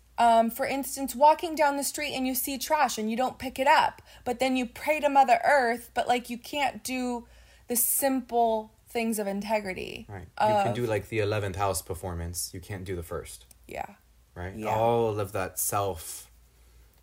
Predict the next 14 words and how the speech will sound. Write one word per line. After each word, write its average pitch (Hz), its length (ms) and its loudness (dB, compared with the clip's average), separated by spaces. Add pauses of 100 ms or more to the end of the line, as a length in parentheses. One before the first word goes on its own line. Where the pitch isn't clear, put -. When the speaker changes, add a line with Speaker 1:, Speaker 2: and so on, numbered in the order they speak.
Speaker 2:
piece. - 240 -12
It - 80 -6
just, 196 180 -4 (380)
yeah. 98 160 -2
Speaker 1:
Even 403 180 6 (100)
eighth 240 240 -2
house, - 580 -2 (280)
because 240 260 -6
the 254 120 -4
eighth 311 180 -2
house 320 280 2
is 269 100 -10
that 220 180 6
hidden 202 640 -4